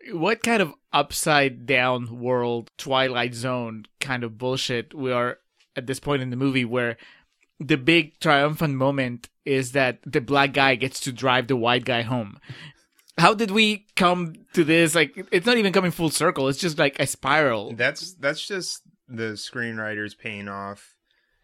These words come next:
Speaker 2: you know, what the audience expectations, 'cause the whole time they're like, you know, "We're, we're doing twenty eighteen's Driving Miss Daisy. You know what's coming. You know what's coming." And then just when you're like, "Oh, they're, they're gonna get home," then bam!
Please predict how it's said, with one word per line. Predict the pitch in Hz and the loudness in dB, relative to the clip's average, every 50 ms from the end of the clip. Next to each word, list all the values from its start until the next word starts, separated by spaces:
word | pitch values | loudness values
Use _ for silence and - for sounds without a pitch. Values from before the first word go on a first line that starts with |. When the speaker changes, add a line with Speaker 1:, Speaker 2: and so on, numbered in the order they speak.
| _ _ _ | _ _ _
Speaker 2:
you | - 101 101 | -12 -10 -10
know, | 101 101 | -8 -8
what | 101 107 101 - - | -8 -8 -10 -10 -12
the | 117 110 110 | -12 -8 -6
audience | 107 107 107 104 101 101 101 98 98 - | -4 -2 0 0 -2 -2 -6 -8 -10 -10
expectations, | 113 104 98 - - - 104 98 - - - 107 104 101 - - 104 101 101 98 | -10 -10 -10 -10 -12 -10 -10 -12 -10 -8 -8 -8 -8 -8 -10 -12 -12 -12 -12 -12
'cause | - 113 104 | -14 -14 -12
the | 101 101 | -12 -12
whole | 95 113 107 98 | -10 -10 -12 -12
time | - - 104 104 107 107 | -10 -8 -8 -8 -6 -6
they're | 101 104 104 | -8 -8 -8
like, | 104 101 101 101 101 - - | -6 -8 -8 -10 -12 -14 -16
you | 113 | -16
know, | 107 107 107 | -14 -12 -10
"We're, | 107 110 110 110 107 - _ _ _ _ _ _ _ _ | -8 -8 -8 -8 -10 -12 _ _ _ _ _ _ _ _
we're | - 110 104 | -10 -8 -6
doing | 110 110 110 107 107 107 107 104 104 | -6 -4 -4 -4 -6 -6 -8 -8 -10
twenty | - - 117 110 110 117 120 | -10 -10 -8 -6 -6 -6 -6
eighteen's | 120 117 120 107 - - 120 117 117 117 113 113 113 110 104 - - | -4 -6 -6 -8 -10 -12 -12 -10 -10 -10 -10 -10 -10 -12 -12 -14 -14
Driving | - - 117 110 110 117 123 | -12 -12 -10 -10 -8 -8 -8
Miss | 127 131 131 - | -8 -10 -10 -8
Daisy. | - 120 117 117 117 110 107 117 117 117 117 113 113 _ _ _ _ _ - | -6 -4 -2 -2 -2 -4 -6 -6 -6 -6 -6 -8 -10 _ _ _ _ _ -12
You | 110 107 | -8 -6
know | 110 113 117 | -4 -4 -4
what's | 117 120 117 - | -4 -4 -6 -8
coming. | - - 117 107 104 104 104 | -10 -8 -8 -8 -8 -8 -8
You | 110 117 | -6 -4
know | 117 120 123 | -2 -2 -2
what's | 127 120 - - | -2 -2 -4 -6
coming." | - 113 110 107 104 104 104 | -4 -4 -4 -4 -4 -6 -6
And | 104 101 104 | -6 -6 -6
then | 110 113 113 110 | -6 -6 -6 -6
just | 104 113 113 - | -8 -10 -10 -10
when | - 131 | -8 -8
you're | 113 113 | -6 -6
like, | 117 120 135 - _ - | -6 -8 -10 -10 _ -4
"Oh, | 208 202 170 | -2 -2 -2
they're, | 165 175 180 170 | -2 -4 -4 -4
they're | 165 156 147 165 165 170 | -6 -6 -6 -4 -4 -2
gonna | 185 190 170 | -4 -4 -6
get | 156 165 165 156 | -4 -4 -4 -4
home," | 156 180 170 151 127 | -4 -4 -4 -2 -2
then | 117 117 104 117 | -2 -2 -2 0
bam! | 117 190 226 226 190 143 117 101 87 | 2 4 4 6 4 4 0 -2 -8